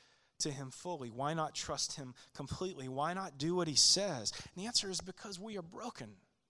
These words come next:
Because our world is broken. When we lose sight of everything that God has done and will do, and we turn to our own ways, things go south.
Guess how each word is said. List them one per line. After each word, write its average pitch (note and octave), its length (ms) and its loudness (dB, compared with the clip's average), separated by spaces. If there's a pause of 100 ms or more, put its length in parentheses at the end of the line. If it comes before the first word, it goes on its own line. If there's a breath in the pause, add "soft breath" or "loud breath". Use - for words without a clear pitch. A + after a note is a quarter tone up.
(960)
Because G3 240 0
our F#3+ 140 10
world G3+ 380 10
is C#3+ 100 2
broken. A#2 440 2 (520 loud breath)
When D#3 160 2
we A#3 140 6
lose A#3 160 10
sight G3 380 10
of E3 100 8
everything G3+ 520 6
that E3 140 -6
God D#3+ 220 8
has F#3+ 340 2
done F3+ 300 4
and D3 180 0
will F#3 220 4
do, D3 340 4 (240 loud breath)
and C#3 100 -2
we C#3 100 -2
turn G3 600 4
to F#3+ 160 4
our D#3+ 160 10
own E3+ 300 2
ways, C3 580 6 (360 loud breath)
things F3+ 500 4 (540 loud breath)
go D#3 100 6
south. - 640 4